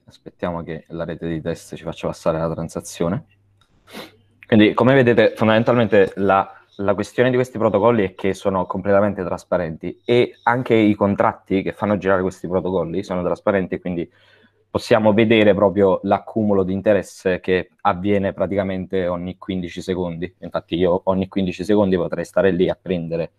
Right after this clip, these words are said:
il mio interesse. Ok, quindi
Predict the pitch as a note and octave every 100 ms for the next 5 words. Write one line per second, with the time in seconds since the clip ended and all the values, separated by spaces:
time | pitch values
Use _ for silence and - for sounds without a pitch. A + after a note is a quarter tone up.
0 | _ - _ E2+ F2+ F2 D#2+ F2+ D#2 -
1 | _ _ _ _ _ _ _ _ _ _
2 | - - - - - - _ _ - D3+
3 | A#2+ G#2